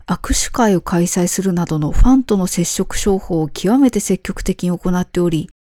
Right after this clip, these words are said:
また総選挙と呼ばれる人気ランキングの競い合いによりファンを過熱させていた。また彼女たちは短いスカートの衣装をまとったり、戦場的な水着姿、ランジェリー姿の写真を公表することもしばしばであった。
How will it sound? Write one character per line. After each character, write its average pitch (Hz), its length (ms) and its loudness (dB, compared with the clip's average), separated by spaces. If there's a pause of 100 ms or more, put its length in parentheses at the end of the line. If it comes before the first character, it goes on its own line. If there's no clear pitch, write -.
(480)
ま - 120 -2
た 170 140 -2
総 240 360 0
選 262 260 4
挙 202 180 -2
と 170 140 0
呼 170 60 2
ば 165 140 0
れ 165 120 0
る 156 240 -4
人 214 240 2
気 262 160 0
ラ 262 140 6
ン 240 100 6
キ - 140 -6
ン 185 60 -10
グ 175 100 -4
の 151 120 -2
競 - 280 0
い 180 120 2
合 175 100 2
い 170 60 0
に 175 100 0
よ 165 100 0
り 165 260 -2 (220)
フ - 120 6
ァ 220 120 8
ン 202 80 4
を - 60 0
過 - 180 -4
熱 165 240 0
さ 185 140 -2
せ 185 120 0
て 175 120 0
い 165 80 0
た。 - 260 -2 (880)
ま - 120 -4
た 165 140 -2
彼 294 300 2
女 220 120 2
た 180 140 -2
ち - 160 -4
は 160 160 0 (260)
短 233 460 0
い 233 80 6
ス - 140 -2
カ 208 180 2
ー - 20 0
ト 190 140 -2
の 170 80 0
衣 170 120 2
装 170 180 -2
を 160 60 0
ま 165 120 0
と 170 140 -2
っ 160 40 -2
た - 180 -4
り、 156 200 -4 (260)
戦 226 340 2
場 240 180 2
的 226 240 0
な 208 120 2
水 180 280 2
着 240 80 2
姿、 214 540 -2
ラ 165 200 0
ン 226 60 2
ジ 240 100 2
ェ 240 60 6
リ 240 140 4
ー - 20 4
姿 226 400 0
の 233 100 0
写 214 140 -2
真 190 320 -2
を 185 40 -6
公 - 200 0
表 185 260 4
す - 160 2
る 190 80 -2
こ - 120 -2
と - 120 0
も 240 100 4
し - 180 0
ば 185 100 2
し - 140 -6
ば 170 100 0
で 151 140 -2
あ 156 40 0
っ 147 60 -6
た。 - 260 -6